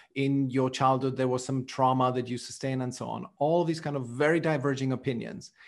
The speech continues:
And the great thing about LinkedIn is that all of them are right because they figured out a way. So what I would invite you to do is not to despair at the fact that you're getting diverging information.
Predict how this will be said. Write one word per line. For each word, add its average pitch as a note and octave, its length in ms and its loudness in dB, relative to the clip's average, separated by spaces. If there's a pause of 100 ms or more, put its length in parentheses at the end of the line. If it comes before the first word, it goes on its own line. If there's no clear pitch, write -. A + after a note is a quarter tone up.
(680)
And D#3 200 2
the D#3+ 60 2
great D#3+ 360 0
thing A#3 140 4
about F3 300 6
LinkedIn D3+ 440 0
is D#3+ 320 0
that C3+ 380 0
all D3 300 6
of F3 100 0
them C#3+ 220 0
are C3 220 0
right - 340 -4 (640)
because C#3 260 2
they E3+ 240 2
figured F3 460 -2
out D3+ 160 2
a D3 60 0
way. A#2+ 220 -2
So C3+ 160 -2
what C#3+ 140 0
I D#3+ 120 -2
would D#3+ 160 -2
invite C#3+ 680 -4
you D#3 280 -4
to D#3 180 -8
do C#3+ 240 -2
is C3 220 -2
not D#3+ 380 -2
to D#3+ 80 -2
despair D3 640 0
at - 180 -6
the C3+ 80 -6
fact C#3 340 -2
that C3+ 100 -8
you're B2+ 120 -6
getting C3+ 360 -2
diverging C3 580 0
information. - 840 -6